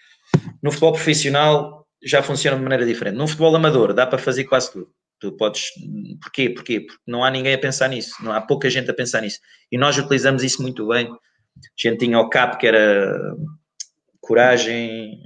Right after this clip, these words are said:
ambição, persistência, paixão, e aquilo foi passando para os miúdos, e interessante, no Iriceirense também, as siglas, com, no Mafra também, o compromisso, determinação, mudança, o clube tinha descido também há pouco tempo. Tínhamos ali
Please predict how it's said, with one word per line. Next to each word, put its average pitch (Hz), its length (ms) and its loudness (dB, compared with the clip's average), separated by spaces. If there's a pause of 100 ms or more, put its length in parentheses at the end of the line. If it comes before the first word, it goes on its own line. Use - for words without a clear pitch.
(140)
ambição, 117 500 -2
persistência, 120 540 -2
paixão, 117 460 0
e 107 60 -2
aquilo 104 180 -6
foi 104 100 -4
passando 110 300 -4
para 107 100 2
os 98 100 -2
miúdos, 123 500 2
e 104 200 -10 (920)
interessante, 120 680 2
no 117 160 2
Iriceirense 117 460 2
também, 123 680 0
as 107 640 -10
siglas, 120 480 -2
com, 107 460 -12 (360)
no 110 100 -4
Mafra 123 300 2
também, 127 400 4
o 123 60 -4
compromisso, 120 480 2
determinação, 113 540 0
mudança, 113 680 0 (100)
o - 60 -18
clube - 200 -10
tinha 107 180 -6
descido 110 400 -4
também 107 240 -2
há 98 60 0
pouco - 220 -10
tempo. 120 320 0 (1040)
Tínhamos 127 340 2
ali 127 420 4